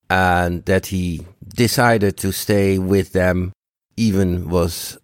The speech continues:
accepted as a kind of son, obviously. But the biggest twist was, of course, that the woman that led the experiments r-, around the teleporters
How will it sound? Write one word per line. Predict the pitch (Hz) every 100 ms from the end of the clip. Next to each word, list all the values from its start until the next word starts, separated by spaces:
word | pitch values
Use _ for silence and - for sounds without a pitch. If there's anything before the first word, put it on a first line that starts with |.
| 104
accepted | - 120 113 - -
as | 92
a | 92
kind | - 95 90 87
of |
son, | - - 101 104 107 107 104
obviously. | - 92 104 98 95 101 95 - -
But | 98 98
the |
biggest | 98 101 101 -
twist | 104 95 -
was, | 90 92 -
of | -
course, | - 87 90 -
that | 90 85 82 71
the | 90
woman | 82 104 98 92 87
that | 92 82 - - _ _ -
led | 104 101 101 95 -
the | 95 95 78
experiments | 92 - 123 120 104 98 95 -
r-, | 78 - _ -
around | 101 95 95 92 95 - 69
the | 95 90 87 87 - _ -
teleporters | 113 117 113 117 110 110 107 - -